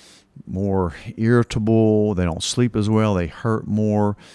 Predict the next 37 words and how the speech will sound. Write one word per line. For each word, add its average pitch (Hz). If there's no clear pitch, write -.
And 147
for 151
men, 226
hormones 139
are 87
simple. 110
We 98
only 123
have 110
one 104
hormone, 98
really, 101
sex 117
hormone 95
that 95
we 92
need 101
to 92
worry 117
about. 95
That's 113
testosterone. -
Women 101
have 92
four 123
they 85
have 80
to -
worry 87
about, 78
and 85
they 87
tend 107
to 87
cycle. 113
So -
it's -